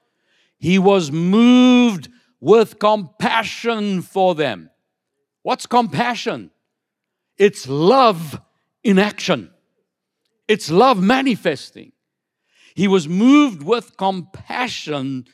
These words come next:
for them because they were weary and scattered. Weary and scattered.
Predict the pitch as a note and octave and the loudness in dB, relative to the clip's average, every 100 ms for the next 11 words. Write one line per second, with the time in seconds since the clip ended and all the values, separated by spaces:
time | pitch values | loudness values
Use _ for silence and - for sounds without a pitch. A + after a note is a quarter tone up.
0 | _ _ A3+ A3+ E3 C3 C3 - _ _ | _ _ -2 0 0 -4 -6 -12 _ _
1 | D3+ D#3 F3 C#3+ F3 E3 C#3+ C3 B2 D3+ | -6 -4 -4 -2 -2 -2 -2 -4 -4 -2
2 | A3+ B3+ C4 C4 C4 B3+ - G3 G#3 G#3+ | 2 2 2 0 -4 -6 -10 -10 -8 -6
3 | G#3+ G3+ - - - G#3+ A3 _ G3 E3 | -8 -12 -14 -18 -16 -16 -16 _ -12 -12
4 | B2 G#2 G#2 G#2+ _ _ _ _ _ _ | -12 -16 _ -20 _ _ _ _ _ _
5 | _ _ _ _ - A#2 G#3 B3+ C4+ C4+ | _ _ _ _ -12 -2 2 4 4 4
6 | C#4 C#4+ C#4+ B3 - _ _ _ _ _ | 0 -4 -6 -10 -16 _ _ _ _ _
7 | _ _ _ G3 A3 - - A3 A#3 F3+ | _ _ _ -10 -10 -12 -12 -14 -12 -16
8 | C3 - | -16 -18